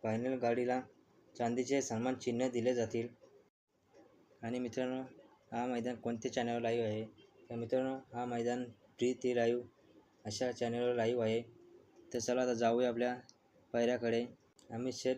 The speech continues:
भांडले वाघोली, उमेश शेठ उल्परे भृशंगी, अधिक पैलवान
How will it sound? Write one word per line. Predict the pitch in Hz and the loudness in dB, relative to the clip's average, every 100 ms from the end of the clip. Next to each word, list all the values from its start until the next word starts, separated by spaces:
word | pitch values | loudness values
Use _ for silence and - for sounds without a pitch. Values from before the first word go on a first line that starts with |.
| 127 | -2
भांडले | 113 107 113 123 | -4 -2 0 2
वाघोली, | 120 107 113 113 104 98 - - - - - 123 | 2 0 2 2 0 -4 -10 -20 -20 -20 -14 -6
उमेश | 120 127 123 | -2 -2 0
शेठ | 131 127 - _ _ - | 0 0 -4 _ _ -8
उल्परे | 120 110 127 127 131 - - | -6 -2 2 4 2 -4 -12
भृशंगी, | 107 104 - 127 113 104 98 - _ - | -8 -4 0 0 0 0 -6 -18 _ -6
अधिक | 110 135 135 | 0 0 2
पैलवान | 135 123 123 131 | 2 2 2 0